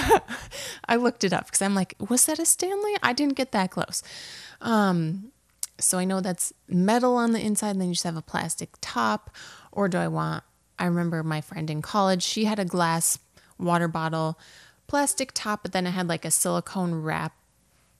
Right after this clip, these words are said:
kind of web wrap around the glass water bottle. So it's not just, like,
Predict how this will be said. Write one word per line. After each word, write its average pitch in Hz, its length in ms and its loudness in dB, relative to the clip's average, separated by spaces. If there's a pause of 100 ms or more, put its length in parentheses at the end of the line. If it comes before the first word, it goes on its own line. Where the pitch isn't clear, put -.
kind 208 240 0
of 160 120 0
web 165 260 -2
wrap 156 540 -6
around 160 460 -2
the 175 80 -2
glass 170 480 -2
water 190 200 -2
bottle. 208 360 -2
So - 180 -2
it's - 160 -4
not 165 160 -4
just, - 240 -2
like, - 280 -16